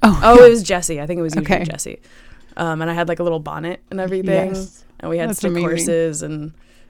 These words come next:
Speaker 2: and then, yeah, the three of us would go out in the woods and build forts and make grand schemes for things that we could never hope to actually, like, realize. It's just like,
Speaker 1: Mm-hmm.
Speaker 2: "Oh, this one will have tunnels, and this will have a secret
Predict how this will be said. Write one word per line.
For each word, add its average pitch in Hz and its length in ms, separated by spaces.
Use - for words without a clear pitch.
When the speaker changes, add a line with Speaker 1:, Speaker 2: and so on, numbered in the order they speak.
Speaker 2:
and 180 160
then, 180 120
yeah, 156 160
the 165 100
three 175 220
of 165 80
us 170 140
would 156 120
go 151 140
out 143 180
in 151 80
the 156 80
woods 151 240
and 156 180
build 151 220
forts - 480
and 151 320
make 156 360
grand - 420
schemes - 400
for - 160
things - 300
that - 120
we - 100
could - 200
never 170 240
hope - 260
to - 160
actually, - 540
like, - 320
realize. 160 680
It's 165 80
just 180 200
like, 180 160
Speaker 1:
Mm-hmm. 170 80
Speaker 2:
"Oh, - 40
this 220 180
one 185 80
will 160 140
have 143 200
tunnels, 151 520
and 156 320
this 175 160
will 180 80
have 156 120
a 165 40
secret 160 420